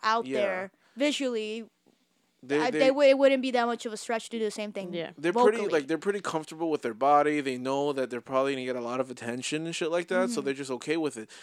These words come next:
Speaker 2: No, I'm not, not saying you should disrespect them in it by any means
Speaker 1: Of course.
Speaker 2: and touch them by, no, don't fucking touch them
Speaker 1: Don't
Speaker 2: unless
Speaker 1: be a
Speaker 2: they, they're
Speaker 1: scumbag.
Speaker 2: okay with it.
Speaker 1: Mm-hmm.
Speaker 2: But, like, they just expect that people are gonna be like, <sighs> like, hot, you're hot
Speaker 3: Yeah.
Speaker 2: and shit like that. So,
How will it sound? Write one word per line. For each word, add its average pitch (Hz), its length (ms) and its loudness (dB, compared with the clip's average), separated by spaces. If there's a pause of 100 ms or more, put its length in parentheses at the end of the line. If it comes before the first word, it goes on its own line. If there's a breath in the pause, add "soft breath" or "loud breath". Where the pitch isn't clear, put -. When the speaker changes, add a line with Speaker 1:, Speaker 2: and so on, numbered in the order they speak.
(200 loud breath)
Speaker 2:
No, 143 140 0
I'm 135 100 0
not, 143 160 0
not 139 160 2
saying 143 240 -2
you 139 100 -4
should 123 200 -6
disrespect 123 500 -6
them 127 140 -4
in 117 100 -4
it 113 140 -6
by 113 140 -2
any 110 180 -8
means 151 480 -2
Speaker 1:
Of 247 100 -6
course. 233 240 2
Speaker 2:
and 120 180 -6
touch 175 340 0
them 135 200 -2
by, 117 300 -4
no, 123 280 -4
don't 117 200 -10
fucking 107 320 -8
touch 165 260 0
them 139 140 -2
Speaker 1:
Don't 139 100 -4
Speaker 2:
unless 247 160 0
Speaker 1:
be 254 80 4
a 254 40 6
Speaker 2:
they, 240 80 0
they're 262 160 2
Speaker 1:
scumbag. 190 160 0
Speaker 2:
okay 190 180 0
with 165 240 2
it. 175 240 2
Speaker 1:
Mm-hmm. 240 220 -6 (180)
Speaker 2:
But, 139 180 2
like, 127 300 -2
they 143 140 -2
just 151 220 -4
expect 185 520 -2
that 135 100 -2
people 139 240 -6
are 135 60 0
gonna 127 240 -6
be 131 160 -4
like, 117 220 -4 (200)
<sighs> - 220 -16
like, 110 180 -14
hot, 123 260 -2
you're 123 120 -6
hot 120 260 0
Speaker 3:
Yeah. 156 60 -4
Speaker 2:
and 135 80 -4
shit 113 100 -6
like 113 160 -8
that. 104 300 -8
So, 110 260 -10